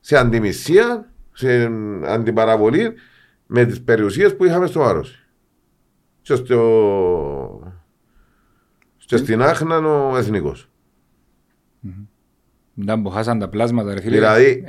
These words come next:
Speaker 2: Ε.
Speaker 1: πόσον ηλίθιος πρέπει να είναι κάποιος να πει να πάνε να κάνουν κοινό γήπεδο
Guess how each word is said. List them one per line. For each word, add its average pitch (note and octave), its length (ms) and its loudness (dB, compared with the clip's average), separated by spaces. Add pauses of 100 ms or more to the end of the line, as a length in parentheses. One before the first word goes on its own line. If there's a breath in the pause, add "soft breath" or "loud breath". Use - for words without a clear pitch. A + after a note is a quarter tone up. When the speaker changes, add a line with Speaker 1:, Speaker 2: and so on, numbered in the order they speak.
(180)
Speaker 2:
Ε. - 120 -20 (300)
Speaker 1:
πόσον F#3 520 4
ηλίθιος F3 1200 4 (720)
πρέπει C3 320 2
να C3 100 2
είναι B2 120 0
κάποιος A#2 760 0 (1300)
να A2 240 0
πει C3+ 120 0
να C#3+ 160 4
πάνε C#3+ 160 2
να C#3 100 2
κάνουν D3 480 -2
κοινό B2 400 0
γήπεδο A#2+ 880 0